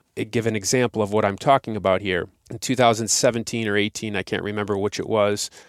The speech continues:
I was looking at this silver company that I P O'd.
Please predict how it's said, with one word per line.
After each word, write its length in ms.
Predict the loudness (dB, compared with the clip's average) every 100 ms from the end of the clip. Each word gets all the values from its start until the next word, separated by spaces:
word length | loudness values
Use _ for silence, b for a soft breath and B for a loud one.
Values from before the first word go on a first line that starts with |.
| B
I 140 | 2 4
was 200 | 4 2
looking 260 | 2 2
at 140 | 2 2
this 240 | 2 0 -2
silver 360 | 2 4 2
company 400 | 2 -2 0 -4
that 200 | -2 0
I 180 | 4 2
P 260 | 0 -2 0
O'd. 300 | 0 -2